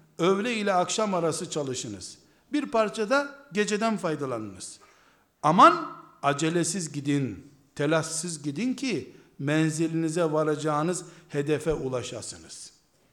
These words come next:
Baldan tatlı mı bu söz? Billahi tatlı.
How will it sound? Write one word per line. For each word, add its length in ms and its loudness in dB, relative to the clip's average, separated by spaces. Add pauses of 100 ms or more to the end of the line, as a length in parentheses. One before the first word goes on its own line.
(1200)
Baldan 560 8
tatlı 400 2
mı 140 -2
bu 100 -4
söz? 340 0 (680)
Billahi 640 2
tatlı. 520 -6